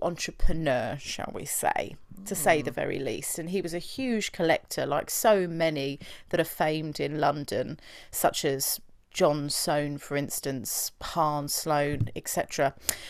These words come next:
Speaker 1: So, um, but let's go back, 'cause we're actually talking about somebody that was born in America. So we're talking about an American man who's very famous for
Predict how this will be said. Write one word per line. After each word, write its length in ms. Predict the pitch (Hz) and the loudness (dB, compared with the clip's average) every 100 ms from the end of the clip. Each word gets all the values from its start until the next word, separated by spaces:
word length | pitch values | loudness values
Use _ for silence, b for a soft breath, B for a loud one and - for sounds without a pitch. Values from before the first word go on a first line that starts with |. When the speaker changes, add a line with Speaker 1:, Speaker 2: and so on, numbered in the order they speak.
| B B B | B B B
Speaker 1:
So, 320 | - - 247 - | 10 12 12 12
um, 280 | 226 240 240 | 12 12 10
but 100 | 302 | 10
let's 180 | 311 403 | 10 8
go 140 | - 339 | 6 8
back, 320 | 302 233 - | 12 10 10
'cause 200 | 254 - | 2 6
we're 60 | 320 | 6
actually 260 | 320 339 | 4 -2
talking 380 | - 311 - 233 | -2 -2 -2 -2
about 380 | 208 196 175 - | 0 2 2 2
somebody 400 | - 202 202 202 | 2 2 2 0
that 140 | - | -2
was 100 | 185 | -6
born 280 | - 208 190 | 0 2 2
in 100 | 175 | -2
America. 680 | 170 202 214 185 - - - | 0 6 8 6 4 -4 -4
So 140 | - | -4
we're 40 | - | -4
talking 280 | - 262 - | -2 -2 0
about 200 | 190 - | 0 0
an 80 | |
American 560 | 175 196 208 196 - 156 | 4 8 8 8 2 -2
man 380 | 139 127 127 - - 165 | -2 -2 -6 -10 -14 -4
who's 240 | 185 165 | 0 0
very 160 | - 165 | 0 0
famous 540 | - 170 160 160 - | 2 2 0 -2 -4
for 420 | - 165 160 156 | -2 0 2 2